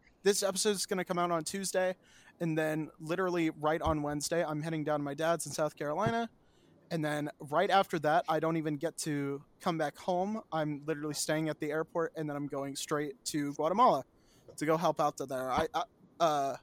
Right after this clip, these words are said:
I talk more about it in next week's episode, uh, but I'm, I'm just going to do, like, a, like, a medical mission.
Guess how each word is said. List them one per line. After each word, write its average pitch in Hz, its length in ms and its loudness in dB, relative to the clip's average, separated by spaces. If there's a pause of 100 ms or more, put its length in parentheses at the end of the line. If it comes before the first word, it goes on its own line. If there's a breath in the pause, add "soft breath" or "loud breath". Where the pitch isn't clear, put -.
(140)
I 180 60 4
talk 233 260 8
more 226 120 4
about 190 220 6
it 196 120 2
in 165 280 0 (160)
next 165 260 -2
week's 180 200 0
episode, 220 480 2 (800)
uh, 131 440 -2 (440)
but 147 260 4
I'm, 160 220 0
I'm 185 140 2
just 180 180 -2
going 175 220 6
to 165 60 2
do, 160 220 0
like, 151 180 0
a, 147 240 0
like, 160 140 -4
a 160 60 -2
medical 165 300 0
mission. 170 420 -2